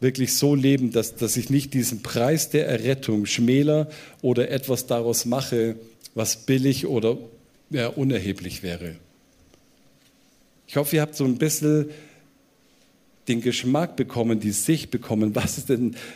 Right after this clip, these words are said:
Gottesfurcht ist, was es denn auslöst, um was es da Gott geht. Die Frage ist ja, wie bekommen wir diese Gottesfurcht? Wie kommen wir dann, dann mehr rein?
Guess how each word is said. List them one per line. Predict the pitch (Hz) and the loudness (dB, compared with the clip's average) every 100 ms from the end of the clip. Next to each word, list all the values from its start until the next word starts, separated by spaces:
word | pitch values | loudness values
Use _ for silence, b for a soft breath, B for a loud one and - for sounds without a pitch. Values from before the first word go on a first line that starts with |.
| B | B
Gottesfurcht | 127 135 131 - - 127 110 | -2 0 -4 -2 0 0 0
ist, | 175 139 120 | -2 -2 -2
was | 110 - | -4 -6
es | 107 | -6
denn | 123 120 120 | -2 -2 -4
auslöst, | 123 143 147 - 107 101 | -2 0 -2 -2 -4 -6
um | 117 | -6
was | 123 120 | -6 -6
es | 120 - | -10 -6
da | 110 | -4
Gott | 110 101 - | -4 -6 -8
geht. | 123 107 85 - B B B B _ - | -6 -4 -6 -14 B B B B _ -8
Die | 110 | -6
Frage | 120 120 143 127 | -2 -2 -2 -2
ist | - - | -4 -4
ja, | 110 | -4
wie | 117 | -2
bekommen | 123 120 - 131 113 98 | -2 -4 -4 -4 -4 -4
wir | 95 | -6
diese | 101 92 104 | -8 -8 -6
Gottesfurcht? | 104 101 95 - 87 - - _ _ _ _ - _ _ _ | -8 -8 -10 -12 -16 -18 -20 _ _ _ _ -20 _ _ _
Wie | - 120 | -10 -8
kommen | 135 139 131 120 | -2 0 2 2
wir | 123 | 2
dann, | 123 120 127 - - | 2 0 0 -4 -8
dann | - 120 127 139 135 | -6 -4 -4 -6 -6
mehr | 127 131 139 131 | -2 0 0 0
rein? | 135 131 85 | -2 -2 -4